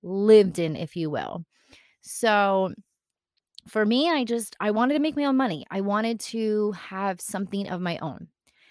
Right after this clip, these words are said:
And then when I got married, when I married my ex-husband, um, he, we, we, we both came from, like, you know, divorced parents. We both came from parents who didn't have a lot of money,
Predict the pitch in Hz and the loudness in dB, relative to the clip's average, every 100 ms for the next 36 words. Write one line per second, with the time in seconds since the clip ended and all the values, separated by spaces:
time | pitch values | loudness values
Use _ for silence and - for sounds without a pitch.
0 | _ _ _ 208 202 196 233 285 262 196 | _ _ _ -2 0 2 2 4 4 2
1 | 220 277 269 _ _ - 185 208 196 196 | 2 0 -4 _ _ -10 -4 -2 -2 -2
2 | 196 196 196 - 190 185 180 185 180 190 | -2 -4 -6 -6 -2 -2 0 -2 0 -2
3 | 190 202 190 175 165 185 220 190 180 175 | 0 -2 0 0 -2 -4 -4 -6 -4 -2
4 | 180 180 196 190 185 185 - 180 160 165 | 0 0 0 -2 -4 -8 -6 -8 -6 -6
5 | 160 226 220 _ _ - 190 175 170 165 | -4 -4 -6 _ _ -2 0 2 -2 -4
6 | 160 - _ _ _ _ - - 262 208 | -6 -12 _ _ _ _ -16 -4 -2 -2
7 | 202 240 247 247 208 247 247 - 220 190 | -2 -2 2 4 6 4 2 -6 -4 -2
8 | 196 180 175 151 147 196 151 156 156 156 | -2 -2 -2 -4 -4 -6 -6 -8 -10 -12
9 | - 254 226 220 214 196 190 196 - 202 | -6 -2 0 0 0 -2 -2 -2 -2 -8
10 | 180 180 165 185 170 165 170 175 170 156 | -6 -6 -6 -6 -6 -6 -6 -4 -4 -4
11 | 147 151 208 226 220 214 208 | -4 -2 -2 0 0 -2 -4